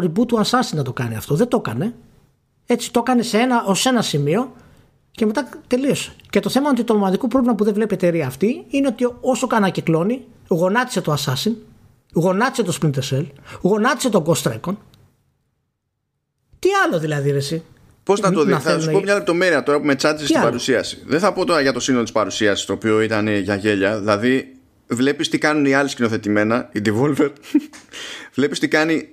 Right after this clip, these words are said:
Speaker 2: η Ubisoft σκηνοθετημένα και το μόνο που κατάφερε να σκεφτεί είναι ότι έπρεπε για κάποιο λόγο να προσπαθήσει να κυνηγήσει ακριβώς την ίδια αίσθηση που θα κυνηγούσε έτσι και είχε κανονικό stage και ήταν live.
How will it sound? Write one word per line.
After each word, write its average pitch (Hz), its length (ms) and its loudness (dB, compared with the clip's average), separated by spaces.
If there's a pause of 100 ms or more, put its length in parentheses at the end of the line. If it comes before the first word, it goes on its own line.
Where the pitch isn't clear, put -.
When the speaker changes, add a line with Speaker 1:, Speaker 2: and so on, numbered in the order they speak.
Speaker 2:
η 135 100 0
Ubisoft 131 360 -2
σκηνοθετημένα 104 800 0 (240)
και 127 100 2
το 123 120 2
μόνο 170 260 2
που 165 60 -4
κατάφερε 151 380 0
να 123 100 2
σκεφτεί 113 560 0
είναι 160 220 0
ότι 170 340 -2 (100)
έπρεπε 156 360 0
για 139 120 4
κάποιο 147 280 0
λόγο 131 560 0
να 131 140 2
προσπαθήσει 151 500 -2
να 143 80 0
κυνηγήσει 127 540 -2
ακριβώς 156 640 -2
την 196 120 -4
ίδια 196 300 0
αίσθηση 160 540 0
που 226 120 -4
θα 151 120 -6
κυνηγούσε 156 480 0
έτσι 214 200 -2
και 196 180 -2 (100)
είχε 208 160 -2
κανονικό 180 360 0 (380)
stage 107 220 2
και - 140 -14
ήταν 131 180 2 (120)
live. 85 260 -4